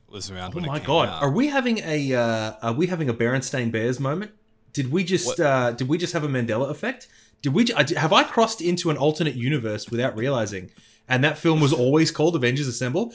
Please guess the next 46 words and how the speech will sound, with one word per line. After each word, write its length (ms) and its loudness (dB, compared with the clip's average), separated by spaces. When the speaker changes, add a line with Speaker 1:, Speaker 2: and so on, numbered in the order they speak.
Speaker 2:
'Cause 140 -6
I 120 0
do 140 -2
not 360 4
Speaker 1:
Well, 120 2
Speaker 2:
remember. 260 4
Speaker 1:
I, 120 2
I 60 2
think, 220 -4
I 100 0
think 120 -6
it 40 -6
was 140 -4
always 380 -4
primarily 480 -8
called 240 -6
The 60 -6
Avengers, 500 -8
but 80 -8
I 60 -6
remember, 340 -6
uh, 120 -8
like, 340 -8
another 440 -6
thing 360 -12
about 240 -6
it 100 -12
was 240 -10
Avengers 260 0
Assemble, 380 -10
'cause 260 -18
in 140 -4
the 60 -6
movie, 540 -6
one 160 -6
of 60 -6
the 80 -2
char-, 320 -2
uh, 140 -6
I 260 0
think, 440 -6
um, 500 -8
uh, 380 -4
Speaker 2:
He 120 2
never 220 6
Speaker 1:
Captain 160 2